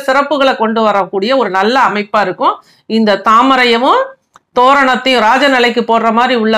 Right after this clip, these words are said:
பூந்தோரணத்தையும் நீங்க வடி-, ரெண்டையும் ஒண்ணா இணைச்சு எடுத்து வச்சுக்கும் போது இந்த மூன்று நட்சத்திரக்காரங்களுக்கும் நல்ல செல்வ வளம், நிம்மதியான வாழ்க்கை, ம-, ம-, மன திடம் எல்லாமே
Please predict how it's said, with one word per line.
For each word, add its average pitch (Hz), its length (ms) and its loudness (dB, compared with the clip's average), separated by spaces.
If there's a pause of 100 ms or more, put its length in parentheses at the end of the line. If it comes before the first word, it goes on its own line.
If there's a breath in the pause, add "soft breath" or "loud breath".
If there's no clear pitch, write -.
(120)
பூந்தோரணத்தையும் 233 920 0
நீங்க 214 160 -2 (420)
வடி-, 220 300 -2
ரெண்டையும் 269 340 0
ஒண்ணா 269 220 0 (140)
இணைச்சு 240 340 -4 (500)
எடுத்து 240 260 -2
வச்சுக்கும் 214 380 -4
போது 196 220 -2
இந்த 240 200 -2
மூன்று 269 300 -2
நட்சத்திரக்காரங்களுக்கும் 196 1080 -4 (360 loud breath)
நல்ல 220 140 0 (140)
செல்வ 262 380 0
வளம், 262 280 0
நிம்மதியான 254 600 0
வாழ்க்கை, 214 360 0 (220)
ம-, 202 260 0
ம-, 202 160 2 (120)
மன 254 200 0 (120)
திடம் 240 340 0
எல்லாமே 208 280 0